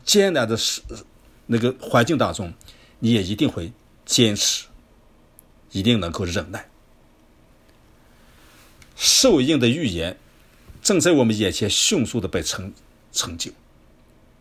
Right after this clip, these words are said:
现在这个真的是速度越来越快，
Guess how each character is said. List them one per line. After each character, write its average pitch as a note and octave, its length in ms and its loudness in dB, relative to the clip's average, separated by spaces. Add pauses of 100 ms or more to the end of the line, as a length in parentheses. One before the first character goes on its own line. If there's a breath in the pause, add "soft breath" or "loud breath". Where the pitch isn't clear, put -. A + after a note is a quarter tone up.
(320)
现 - 200 -4
在 F#2 100 -2
这 F#2+ 120 -6
个 F#2 140 -6 (160)
真 A#2+ 140 0
的 - 80 -2
是 - 180 -8
速 - 200 -6
度 G#2+ 120 -4
越 C#3+ 160 4
来 F#2+ 100 -2
越 E2+ 120 -14
快， - 280 -14